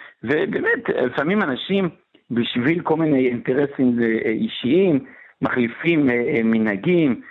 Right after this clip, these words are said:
מחליפים, אה, עדות, עושים בליל של הלכות, וטוב, אם זה המטרה היא,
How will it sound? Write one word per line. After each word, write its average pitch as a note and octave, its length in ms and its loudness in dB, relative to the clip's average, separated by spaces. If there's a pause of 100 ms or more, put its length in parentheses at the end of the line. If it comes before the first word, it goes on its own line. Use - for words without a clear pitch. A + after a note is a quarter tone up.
(200)
מחליפים, A#2 600 0
אה, G#2 600 2
עדות, D3 440 0 (320)
עושים B2 420 -2
בליל C3 240 2
של A2+ 220 -2
הלכות, G3 520 0 (480)
וטוב, B2+ 1000 0 (260)
אם G#3+ 160 4
זה - 60 0
המטרה C#3 380 -2
היא, D3 200 0